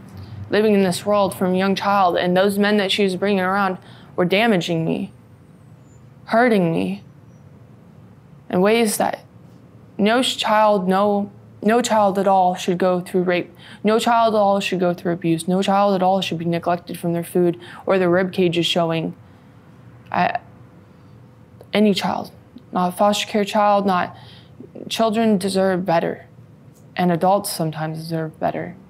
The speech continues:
But it, after, after the whole situation with,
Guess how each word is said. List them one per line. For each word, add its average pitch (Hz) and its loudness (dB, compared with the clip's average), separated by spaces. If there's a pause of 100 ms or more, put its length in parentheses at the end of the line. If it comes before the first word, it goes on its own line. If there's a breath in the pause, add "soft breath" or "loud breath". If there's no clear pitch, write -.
(300)
But - 0 (1900 loud breath)
it, 202 0 (1160)
after, 220 2
after 208 -2
the 208 0
whole 208 -2
situation 185 0
with, 175 -2